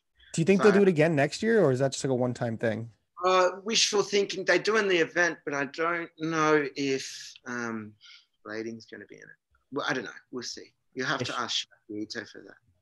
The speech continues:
Speaker 3: They should do it again, 'cause if it had to do with the Olympics, the Olympics didn't happen this year. They're going on next year now. So they gotta do it again. Fuck it. Why not?
Speaker 2: Hopefully. I, th-, I think they're doing the event, but I don't know about blading. I, I hope so, man, because we got, like,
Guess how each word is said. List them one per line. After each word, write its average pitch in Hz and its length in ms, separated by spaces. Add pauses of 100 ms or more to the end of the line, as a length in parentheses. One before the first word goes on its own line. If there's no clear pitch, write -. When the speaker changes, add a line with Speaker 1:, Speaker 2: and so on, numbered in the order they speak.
(100)
Speaker 3:
They 123 100
should 175 200
do 143 120
it 107 80
again, 131 280
'cause 107 360
if 120 140
it 123 100
had 127 100
to 127 80
do 123 100
with 117 80
the 110 100
Olympics, 113 360
the 110 100
Olympics 113 240
didn't 110 140
happen 123 260
this 98 160
year. 95 100
They're 101 120
going 107 260
on 104 140
next 135 260
year 95 100
now. 92 320 (160)
So - 160
they 117 100
gotta 113 200
do 117 100
it 110 60
again. 127 260
Fuck 135 240
it. 101 60
Why 101 160
not? 127 280 (800)
Speaker 2:
Hopefully. 117 500 (220)
I, 113 40
th-, 120 140
I 139 80
think 175 220
they're 170 80
doing 151 320
the 147 100
event, 135 360
but 120 120
I 113 80 (200)
don't 139 320
know 127 520
about 113 280 (100)
blading. 104 340 (120)
I, 117 160 (560)
I 117 80
hope 117 260
so, 117 160
man, 107 160
because 113 260
we 139 120
got, 135 220
like, 110 220